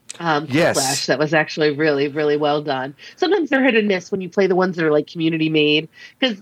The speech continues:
Speaker 1: I mean, the other ones are made by paid writers, and they're generally pretty, pretty, uh, quippy or witty, at least. And then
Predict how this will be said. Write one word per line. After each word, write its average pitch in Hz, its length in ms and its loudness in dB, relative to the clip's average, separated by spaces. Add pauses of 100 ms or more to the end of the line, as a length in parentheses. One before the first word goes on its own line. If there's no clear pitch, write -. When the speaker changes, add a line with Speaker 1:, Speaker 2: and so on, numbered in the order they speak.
Speaker 1:
I 220 60 -2
mean, 190 300 0 (240)
the 220 100 0
other 214 140 2
ones 190 180 -2
are 190 60 -2
made 175 180 0
by 180 120 0
paid 151 380 -2
writers, 147 380 0
and 160 100 -8
they're 151 80 0
generally 139 400 -2
pretty, 135 320 -4 (240)
pretty, 147 260 0
uh, 127 160 0 (160)
quippy 147 400 -2 (340)
or 156 80 -2
witty, 160 300 2
at 131 80 -2
least. 151 260 -4
And 165 140 -2
then 156 240 -4